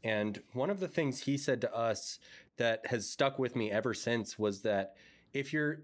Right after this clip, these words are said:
these people, the, the Bitcoin maximalists, you know, the people you're talking about, too big to fail, he mentions that, like, a lot of these companies are like, "Oh, we're gonna disrupt," name your example, like, "the water industry. We're gonna disrupt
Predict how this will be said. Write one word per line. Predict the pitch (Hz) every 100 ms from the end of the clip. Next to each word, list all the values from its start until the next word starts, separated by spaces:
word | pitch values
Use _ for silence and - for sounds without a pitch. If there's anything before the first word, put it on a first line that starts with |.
| -
these | 131 127
people, | - 175 175 131
the, | 143 127 -
the | 139
Bitcoin | 185 185 156
maximalists, | 131 135 135 98 101 101 -
you | 113
know, | 113
the | 117
people | 143 139
you're | 120
talking | 127 120
about, | 98 95 92
too | 127
big | 120 110
to | 110
fail, | - 107 92 87
he | - 185
mentions | 175 190 185 156 135
that, | 131
like, | 117 113
a | 120
lot | 123 143
of | 135
these | 120 117 107 - - -
companies | 143 165 110 95 95 98
are | 104
like, | 98 95
"Oh, | 147 139
we're | 120 127
gonna | 143 151
disrupt," | 151 143 - 131 127 - - - _ 151 151
name | 170 175
your | 175 151
example, | 131 135 135 92
like, | 90
"the | 135
water | 139 139 170 151
industry. | 101 98 90 - 85 90
We're | 123
gonna | 135 143
disrupt | 147 143 139 127